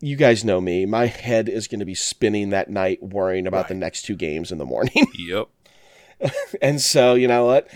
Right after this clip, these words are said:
Speaker 1: I got to dust myself off and be like, "You know what? Let's go eat some dinner. I'm hungry. We don't have to worry. It's sunshines and rainbows from here on out. There's no cut.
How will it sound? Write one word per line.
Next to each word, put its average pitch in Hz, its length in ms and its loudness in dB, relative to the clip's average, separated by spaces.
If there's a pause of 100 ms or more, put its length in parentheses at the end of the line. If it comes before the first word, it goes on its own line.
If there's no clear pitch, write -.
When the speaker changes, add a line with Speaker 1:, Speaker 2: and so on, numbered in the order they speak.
(140)
Speaker 1:
I 127 80 2
got 135 140 6
to 131 80 -2
dust 175 300 4
myself 165 360 2
off 175 200 6
and 175 80 -4
be 131 60 4
like, 113 200 4
"You 127 60 2
know 156 100 8
what? 247 140 6
Let's 135 140 2
go 143 160 2
eat 143 100 -4
some 120 120 0
dinner. 226 340 4 (320)
I'm 92 200 -4
hungry. 202 460 4 (220)
We 123 80 4
don't 123 140 4
have 127 160 0
to 113 80 0
worry. 156 380 6
It's 139 320 2
sunshines 160 920 4
and 135 140 0
rainbows 123 480 6
from 107 120 -8
here 110 200 -2
on 104 140 0
out. 117 180 0
There's 113 220 -8
no 131 140 2
cut. - 500 2